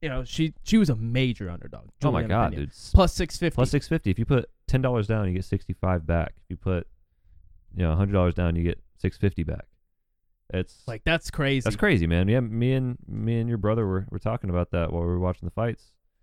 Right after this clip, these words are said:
Speaker 1: And she, and, uh, Amanda Nunes, she was, uh, minus eleven hundred. That's, that's a strong favorite.
Speaker 2: That's crazy,
Speaker 1: That's
Speaker 2: man.
Speaker 1: a huge
Speaker 2: That's
Speaker 1: favorite.
Speaker 2: crazy.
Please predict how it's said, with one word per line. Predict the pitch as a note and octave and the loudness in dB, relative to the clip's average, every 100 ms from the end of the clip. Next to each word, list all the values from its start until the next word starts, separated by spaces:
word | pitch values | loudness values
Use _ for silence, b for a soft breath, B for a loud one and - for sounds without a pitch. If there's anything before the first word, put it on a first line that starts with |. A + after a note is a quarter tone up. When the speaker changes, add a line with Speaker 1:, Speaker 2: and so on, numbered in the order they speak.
| _ | _
Speaker 1:
And | C#3 | -12
she, | - - F3+ | -6 -4 -2
and, | - D#3 C#3+ | 0 0 2
uh, | C3+ C3 C3 - | 4 4 2 -2
Amanda | C3+ G3+ B3 | -4 -2 0
Nunes, | F3 C4+ F3 - | 0 0 -2 -4
she | - | -8
was, | G#3 A3+ - _ - | -8 -8 -16 _ -6
uh, | B2+ A#2+ | -4 -2
minus | C3+ E3+ - | -2 -4 -4
eleven | C3 C#3 B2 | -2 -2 -2
hundred. | D#3 E3 - | -2 -4 0
That's, | G#3+ - - _ - - | 0 0 -14 _ -20 -8
that's | C4 | -4
a | G#3 | -4
strong | - B3+ A3+ F#3+ | 0 2 4 2
favorite. | - F3 D3 B2 | 2 2 2 -2
Speaker 2:
That's | - | -6
crazy, | - D3 D3+ | 0 0 2
Speaker 1:
That's | D3 A#3 | 2 8
Speaker 2:
man. | A#3+ | 8
Speaker 1:
a | |
huge | G#3+ - G#3 A3+ A3+ E3+ | 8 0 4 4 4 0
Speaker 2:
That's | - | -6
Speaker 1:
favorite. | - C3 A2 G2 | -4 -4 -4 -4
Speaker 2:
crazy. | G#2 F#2+ D2 - F#2 | -2 0 -2 -8 -12